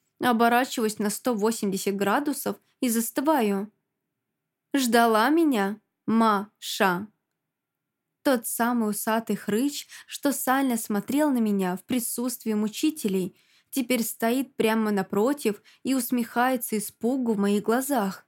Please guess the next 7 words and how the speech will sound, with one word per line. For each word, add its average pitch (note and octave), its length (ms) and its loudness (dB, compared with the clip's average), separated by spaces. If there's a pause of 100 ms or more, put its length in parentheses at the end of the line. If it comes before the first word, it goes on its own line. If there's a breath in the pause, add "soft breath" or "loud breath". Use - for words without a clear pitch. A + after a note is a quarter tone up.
(840)
Продолжая A#3 640 2
лапать A3 420 2
меня G#3 220 2
взглядом, G#3 640 0
он B3 180 0
подходит A3+ 540 0
ближе, A#3 580 0